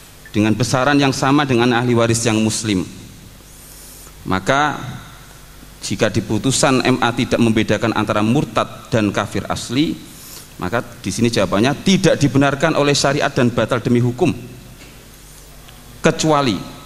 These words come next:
jika status kafirnya bukan kafir murtad alias kafir asli dan orang kafir tersebut membutuhkan,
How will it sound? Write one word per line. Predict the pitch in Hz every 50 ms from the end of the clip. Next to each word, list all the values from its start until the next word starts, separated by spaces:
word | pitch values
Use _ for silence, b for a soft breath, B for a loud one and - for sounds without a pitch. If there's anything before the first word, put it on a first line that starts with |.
| - - -
jika | - 139 117 - 127 117
status | 107 - 139 - 165 160 190 196
kafirnya | - - 151 139 - 147 127 127 131 117
bukan | - 120 113 123 107
kafir | 98 107 98 - 101
murtad | 95 92 87 92 101 123 147 - -
alias | 98 95 98 95 95
kafir | - 95 92 98 95 87 - - - - - - - - - - - - -
asli | 104 101 - - 98 110 151 170 196 - B B B B B B B - -
dan | - 135 127 120 120 110 98 90 - - 62 62 - - - - - - - - - - -
orang | 107 113 113 107 -
kafir | 110 104 113 110
tersebut | 98 135 127 - 160 143 185 190 190 - - - - - - - - - - - - - - - - - - - -
membutuhkan, | - 101 107 110 104 104 104 107 117 135 123 - - - 143 139 143 143 147 156 165 156